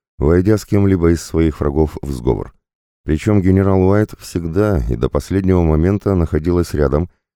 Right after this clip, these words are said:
и была свидетелем моих действий. Мысли о моем сговоре с кем-то из врагов просто не укладывались в голове девушки. "Следи за своими словами, девочка", грозно посмотрел на нее Павел Петрович, реагируя на выходку своей подопечной.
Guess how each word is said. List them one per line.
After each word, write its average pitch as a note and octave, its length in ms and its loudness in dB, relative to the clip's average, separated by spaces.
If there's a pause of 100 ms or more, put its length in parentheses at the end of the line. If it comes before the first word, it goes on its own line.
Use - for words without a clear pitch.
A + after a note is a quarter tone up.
и C#2 100 -2
была D#2 260 2
свидетелем F#2 560 -2
моих D#2+ 260 2
действий. B1 480 -6 (480)
Мысли D2 500 0
о C#2+ 80 -2
моем C#2+ 320 2
сговоре C2+ 540 0
с - 80 -14
кем-то C#2+ 340 -2
из C2 100 0
врагов C#2 600 -2
просто - 340 -2
не E2+ 80 4
укладывались E2+ 640 0
в C2+ 60 -10
голове C#2 300 0
девушки. A1 480 -4 (680)
"Следи D#2 420 0
за E2 120 4
своими E2 320 2
словами, E2 460 0
девочка", C2+ 520 -2 (380)
грозно C2+ 380 0
посмотрел B1+ 480 -2
на B1 80 0
нее C2 280 2
Павел B1 280 -2
Петрович, E2 500 -4 (340)
реагируя E2+ 580 2
на E2+ 120 2
выходку E2+ 380 -2
своей C2+ 300 -2
подопечной. B1 640 -4